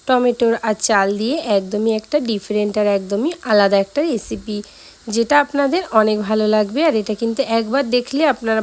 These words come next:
বারবার বানাতে চাইবেন। আর এটা কিন্তু এতটাই খেতে সুস্বাদু যে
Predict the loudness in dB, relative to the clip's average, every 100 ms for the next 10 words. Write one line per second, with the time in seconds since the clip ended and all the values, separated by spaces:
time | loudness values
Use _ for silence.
0 | 0 0 2 0 2 0 0 -2 2 2
1 | 2 -2 -6 -18 -12 0 0 0 0 0
2 | 2 2 0 2 0 0 -2 -2 0 -2
3 | -2 -2 -2 2 2 2 -4 -6 -16 -12
4 | -6 -2 0